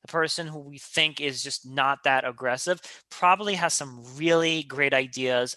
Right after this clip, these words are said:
Like you said earlier, they're probably highly introspective. And if we just gave them a chance, they'd probably surprise us.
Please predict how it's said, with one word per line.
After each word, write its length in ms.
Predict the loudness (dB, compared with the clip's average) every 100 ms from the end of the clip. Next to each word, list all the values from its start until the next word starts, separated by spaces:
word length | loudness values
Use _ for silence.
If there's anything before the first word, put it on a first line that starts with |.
| -12
Like 240 | 0 0 0
you 80 | -6
said 240 | 2 2 2
earlier, 440 | -2 2 2 2 0 -18 _
they're 80 | -8
probably 420 | -4 4 6 6
highly 520 | 2 2 4 4 4 -2
introspective. 920 | -8 -10 -8 -6 -2 -4 0 0 0 -14 -20 _ _
And 140 | -2
if 80 | -2
we 80 | -4
just 200 | -4 0
gave 180 | 0 0
them 140 | -6
a 40 |
chance, 560 | -6 0 2 2 0 -10 -12 _ _ _ _ _
they'd 120 | -2 0
probably 360 | 4 4 4
surprise 560 | -4 -8 -8 -6 -6 -10
us. 240 | -8 -10